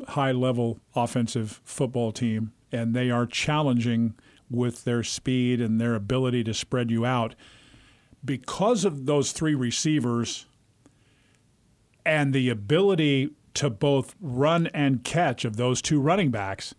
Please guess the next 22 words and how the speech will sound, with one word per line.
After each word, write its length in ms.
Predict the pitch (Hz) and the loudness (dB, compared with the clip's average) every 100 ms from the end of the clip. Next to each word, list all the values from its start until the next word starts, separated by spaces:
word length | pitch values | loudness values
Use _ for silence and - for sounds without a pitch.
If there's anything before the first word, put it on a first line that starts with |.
| _ - - - _ - | _ -20 -20 -20 _ -12
they 300 | 110 143 190 | -2 0 2
stress 500 | - - 196 190 - | 0 2 4 2 -2
you. 160 | 85 - _ _ _ | -8 -14 _ _ _
They 180 | 143 143 | 0 2
just 380 | 123 160 156 127 | 4 2 0 0
do. 400 | 139 143 80 - _ _ _ - - _ _ | 2 2 0 -10 _ _ _ -20 -20 _ _
And 180 | 127 117 | -6 -2
I 140 | 127 | 0
think 300 | 143 160 131 | 0 0 0
K-State 560 | - 156 123 - 139 - | 0 -2 0 0 0 0
competed, 840 | 135 117 - 143 107 110 196 147 - | -4 -2 -2 -2 -2 -8 -12 -14 -8
and, 260 | 139 120 135 | -6 -6 -6
and 320 | 120 110 110 | -8 -8 -6
thank 380 | - 139 110 104 | -2 -2 -4 0
goodness 420 | 180 180 147 - | 2 4 0 0
they 220 | 139 127 | 0 2
had 200 | 135 120 | 0 0
that 260 | 131 139 - | -2 -2 -4
kind 220 | 143 127 | -2 -2
of 100 | 113 | -2
time 420 | 143 139 131 123 | 0 2 2 0
of 240 | 110 101 | -2 -6